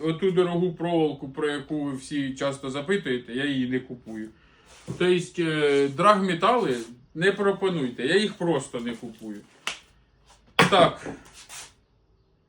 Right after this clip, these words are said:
В принципі, що, розкидать розкидали, зараз до ума начнем доводить. Е, але, наприклад, на відео дану розпаковку робить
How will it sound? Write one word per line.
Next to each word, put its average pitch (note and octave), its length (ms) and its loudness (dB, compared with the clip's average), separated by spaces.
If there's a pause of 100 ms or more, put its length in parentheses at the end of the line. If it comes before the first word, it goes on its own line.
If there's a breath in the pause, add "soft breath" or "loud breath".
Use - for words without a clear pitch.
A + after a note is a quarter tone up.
(280)
В - 40 -20
принципі, C#4 560 0
що, G#3+ 280 4
розкидать C4+ 580 -4
розкидали, C4 680 0
зараз A#3+ 380 -2
до A3 140 -4
ума A3+ 380 -2
начнем E3+ 400 -4
доводить. A3+ 540 2 (720 soft breath)
Е, E3 760 -2 (360)
але, A#3 400 8
наприклад, A3 680 4 (240 soft breath)
на G#3+ 160 4
відео A3+ 400 4
дану G3+ 280 2
розпаковку G3+ 760 0
робить F#3 520 -2